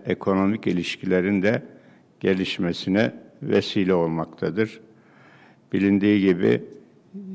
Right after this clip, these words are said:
iki bin on altı yılında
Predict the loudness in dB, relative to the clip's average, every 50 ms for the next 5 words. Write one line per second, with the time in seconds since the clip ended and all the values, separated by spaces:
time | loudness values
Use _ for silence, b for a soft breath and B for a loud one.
0 | -14 -12 -12 -14 -8 0 0 2 2 4 2 2 2 -2 -4 -10 -18 -20 -12 -4
1 | 0 2 4 4 4 4 2 0 -4 -4 -2 -2 0 0 0 -2 -2 0 0 0
2 | 0 0 -2